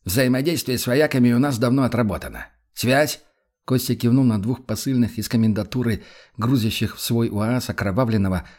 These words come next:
но всё ещё живого мамилюка. "Связь с комендантом держим через меня. Пока что мы — оперативный резерв.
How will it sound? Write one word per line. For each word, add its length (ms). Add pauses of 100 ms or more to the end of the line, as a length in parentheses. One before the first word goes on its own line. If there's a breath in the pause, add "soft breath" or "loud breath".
(120 loud breath)
но 120
всё 180
ещё 200
живого 460
мамилюка. 800 (320)
"Связь 340
с 20
комендантом 680
держим 320
через 240
меня. 320 (300 loud breath)
Пока 260
что 200
мы — 360
оперативный 680
резерв. 440